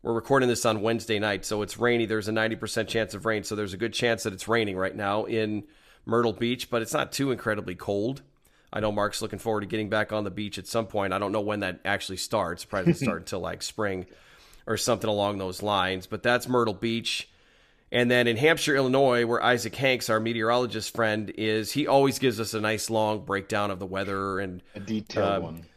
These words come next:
Speaker 1: on and off cold rain, temperatures around forty-two, which to him, he said, is the worst kind of weather because it's just cold and wet.
Speaker 2: Cold and wet, yep.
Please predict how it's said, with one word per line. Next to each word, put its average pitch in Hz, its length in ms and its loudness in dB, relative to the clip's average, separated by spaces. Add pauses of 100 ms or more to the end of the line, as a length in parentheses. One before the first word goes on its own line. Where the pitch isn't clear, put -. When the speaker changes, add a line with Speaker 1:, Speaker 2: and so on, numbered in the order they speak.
(280)
Speaker 1:
on 131 200 6
and 175 80 6
off 147 200 8
cold 143 360 6
rain, 127 280 6
temperatures 135 440 2
around 117 260 4
forty-two, 117 420 2
which 110 200 -2
to 110 100 0
him, 135 240 4
he 139 80 2
said, 135 240 4
is 117 120 -2
the 117 100 -2
worst 107 360 0
kind 123 200 4
of 90 100 -2
weather 104 320 2
because 101 560 -2
it's 95 160 -10
just - 300 -6
cold 123 500 0
and 95 180 -8
wet. - 280 -6
Speaker 2:
Cold 101 260 -2
and 101 140 2
wet, 95 340 2
yep. 95 320 0